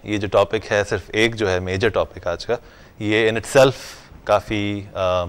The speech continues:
इन्वॉल्व्ड है। तो इसमें इतनी खुशी की कोई बात नहीं है कि आप लोग कह रहे होंगे कि भाई बस आज जल्दी से जान छूट जाएगी। जान नहीं छूटेगी आज जल्दी। अ,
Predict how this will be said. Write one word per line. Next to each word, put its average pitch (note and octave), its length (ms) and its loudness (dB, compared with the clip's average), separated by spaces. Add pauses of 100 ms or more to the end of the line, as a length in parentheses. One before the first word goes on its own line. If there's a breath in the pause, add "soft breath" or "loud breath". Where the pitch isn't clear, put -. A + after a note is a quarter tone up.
(140)
इन्वॉल्व्ड G2+ 480 6
है। G2+ 160 2 (840 loud breath)
तो G#2 80 -2
इसमें G2+ 720 0
इतनी G2+ 160 -6
खुशी G2+ 260 -2
की A2 60 0
कोई G#2 160 4
बात G2 240 4
नहीं G2+ 120 -6
है G2+ 80 -6
कि G2 100 0
आप G2 200 4
लोग G2 100 -10
कह G2 120 2
रहे F#2+ 120 0
होंगे F#2+ 120 -6
कि G2+ 60 -2
भाई F#2+ 240 -4
बस F#2 220 -2
आज F#2+ 260 2
जल्दी F#2 200 -4
से F#2+ 100 -4
जान F#2 240 0
छूट F#2+ 140 -6
जाएगी। F#2 340 -2 (300 soft breath)
जान G#2 200 6
नहीं G#2+ 100 0
छूटेगी F#2 340 -2
आज F2 100 2
जल्दी। F2 260 -6
अ, C#3 60 -10